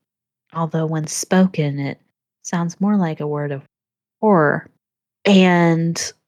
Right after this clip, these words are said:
it's almost like this time they've seen it before and they actually brace themselves for it. And so while this, while this blinding light does wash over them, they all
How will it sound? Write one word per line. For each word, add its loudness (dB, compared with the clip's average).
it's -2
almost 6
like 0
this 2
time -6
they've -6
seen 0
it -2
before -6
and -8
they -6
actually -8
brace -6
themselves -14
for -20
it. -14
And -14
so -8
while 2
this, -2
while 2
this 0
blinding 4
light -4
does -2
wash -2
over 0
them, -8
they 4
all 2